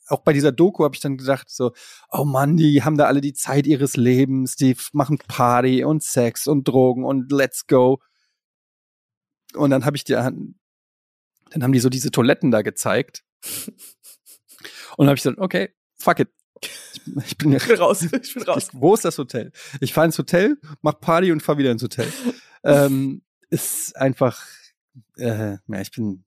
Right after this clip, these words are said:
Speaker 1: keine Ahnung, ich bin nicht leiden-, leidensfähig genug so. Ich kann, ich bin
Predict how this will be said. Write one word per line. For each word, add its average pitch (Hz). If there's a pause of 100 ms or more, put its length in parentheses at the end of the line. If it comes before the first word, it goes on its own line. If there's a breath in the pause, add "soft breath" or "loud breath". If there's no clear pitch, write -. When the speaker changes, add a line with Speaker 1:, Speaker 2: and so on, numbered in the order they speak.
Speaker 1:
keine 95
Ahnung, 95
ich -
bin 165
nicht 139
leiden-, 127
leidensfähig 120
genug 107
so. 101 (160)
Ich -
kann, 117
ich -
bin 110